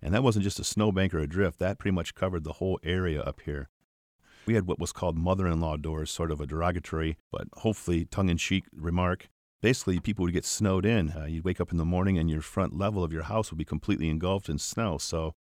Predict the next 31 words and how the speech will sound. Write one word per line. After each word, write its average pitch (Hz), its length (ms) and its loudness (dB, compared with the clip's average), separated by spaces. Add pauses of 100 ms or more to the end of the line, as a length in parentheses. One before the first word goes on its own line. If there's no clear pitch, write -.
(200)
there 73 80 -2
were 80 80 0
quite 98 220 2
often 87 320 4
escape - 440 0
doors 82 320 -2
on 80 60 -4
the 80 80 -2
second 85 340 -4
floor 107 300 -2
with 85 140 0
no 85 120 2
stairwells, 82 720 -2 (160)
uh, 69 140 -8
kinda 73 200 -6
hence 87 280 -4
the - 100 -4
name, 85 320 2 (400)
the 71 80 -4
mother-in-law 78 580 0
door. 73 340 -8 (1000)
The 85 80 0
long 127 280 8
winters 120 300 6
and 90 100 -2
cold 104 300 -2
weather 90 420 0
allowed 87 300 0
for - 80 -6
the 82 80 -2
construction 95 640 -2